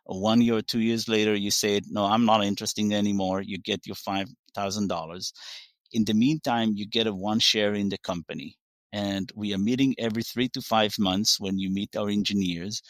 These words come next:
And we kinda explain to you, you know, the program with nasa, how it's moving forward. We explain you our challenges to develop it and how we're gonna overcome those challenges. And we ask you as a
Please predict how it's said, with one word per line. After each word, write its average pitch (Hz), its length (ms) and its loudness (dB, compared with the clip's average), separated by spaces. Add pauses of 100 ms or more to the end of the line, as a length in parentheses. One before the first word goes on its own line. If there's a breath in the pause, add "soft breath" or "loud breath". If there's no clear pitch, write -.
(360 loud breath)
And 104 160 -2
we 101 80 -4
kinda 110 340 2 (140)
explain 107 400 0
to 104 80 2
you, 104 120 0
you 101 180 -2
know, 98 100 -2
the 101 240 -10
program 101 380 -2
with 98 220 -2
nasa, 90 420 -2
how 92 200 -4
it's 95 160 -8
moving 92 300 -4
forward. 85 540 -10 (400 loud breath)
We 98 100 -4
explain 107 320 2
you 104 120 2
our 92 200 0
challenges 107 720 2
to 98 160 -6
develop 87 460 -8
it 85 280 -12
and 90 180 -6
how 98 200 -2
we're 95 200 -4
gonna 98 300 0
overcome 107 560 0
those 104 220 0
challenges. 82 680 0 (480 loud breath)
And 110 140 6
we 110 140 2
ask 113 320 2
you 147 180 2
as 107 220 4
a 98 160 -2